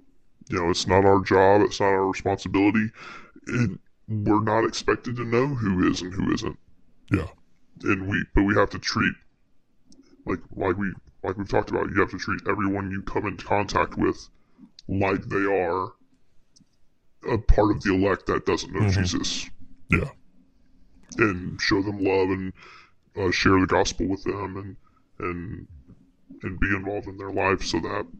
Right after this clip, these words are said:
Speaker 1: when the opportunity comes to introduce them to Jesus, they're ready and you're ready.
Speaker 2: Yeah.
Speaker 1: So.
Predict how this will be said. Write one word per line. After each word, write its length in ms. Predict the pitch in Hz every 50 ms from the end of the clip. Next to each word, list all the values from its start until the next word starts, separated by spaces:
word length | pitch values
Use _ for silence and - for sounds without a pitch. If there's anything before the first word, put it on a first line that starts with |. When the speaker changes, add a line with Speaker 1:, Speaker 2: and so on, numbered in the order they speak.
| - 85 85 - _ _ - - - - - _ _ _ - - - _ _ - - - - - _ _ - _ _ _ _ _ _ -
Speaker 1:
when 140 | - 127 120
the 80 | 120 113
opportunity 520 | 104 101 98 - - 113 101 95 90 90
comes 760 | - - - 139 127 113 98 87 90 92 92 - - - - - _ _ _ _ _ _ _ _ _ _ _ _ _ _ _ _ -
to 100 | - -
introduce 400 | - 131 - - - 95 85 -
them 140 | - - 87
to 100 | - -
Jesus, 640 | 76 - 87 85 90 87 90 - - - - - - - - - - _ - - - _
they're 320 | - 98 98 107 107 113 104
ready 280 | 98 95 90 95 101
and 260 | 95 98 98 92 92 101
you're 240 | 104 95 80 71 -
ready. 240 | - - - - - - - - - - _ - - _ - - _ - -
Speaker 2:
Yeah. 220 | 101 95 95 - - - -
Speaker 1:
So. 280 | - - - - -